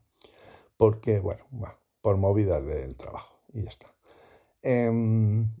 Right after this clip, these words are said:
el caso es que he sido el tutor y, bueno, pues al final no todos han quedado a trabajar,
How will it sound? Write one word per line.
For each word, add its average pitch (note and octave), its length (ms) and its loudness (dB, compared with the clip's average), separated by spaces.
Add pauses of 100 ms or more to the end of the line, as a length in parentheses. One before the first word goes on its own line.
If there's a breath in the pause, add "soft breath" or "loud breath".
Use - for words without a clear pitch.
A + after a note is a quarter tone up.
(140)
el G#2+ 160 -2
caso B2+ 180 0
es A#2 60 -6
que B2 100 -4
he A2+ 40 -4
sido A#2+ 200 0
el A2+ 60 -4
tutor C#3 340 2
y, B2+ 80 -2
bueno, D3 400 -2
pues G2+ 640 -2
al A2 120 2
final A2+ 840 0 (1120 loud breath)
no C3+ 340 6
todos G#2+ 360 2
han G#2+ 80 -4
quedado G2+ 220 0
a G2+ 60 -2
trabajar, F3+ 540 0